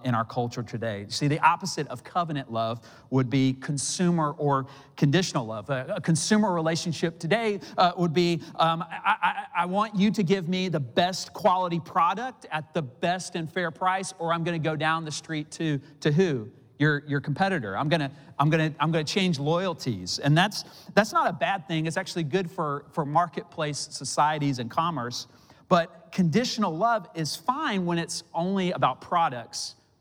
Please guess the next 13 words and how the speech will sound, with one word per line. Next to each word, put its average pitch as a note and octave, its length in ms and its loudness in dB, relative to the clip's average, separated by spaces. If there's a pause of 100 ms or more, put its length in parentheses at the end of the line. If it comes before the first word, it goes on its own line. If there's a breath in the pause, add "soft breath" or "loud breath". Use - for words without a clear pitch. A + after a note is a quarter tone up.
(720)
It's - 260 -6
infinitely F3 520 2
dangerous C3 520 -4
when C#3 120 2
it C3+ 120 -4
seeps - 540 0
into C3+ 340 0
our G#2+ 140 0
relationships. G#2+ 1040 -8 (1300 soft breath)
"I C#3 80 8
will D3 120 4
love D3 220 4
you D#3+ 240 4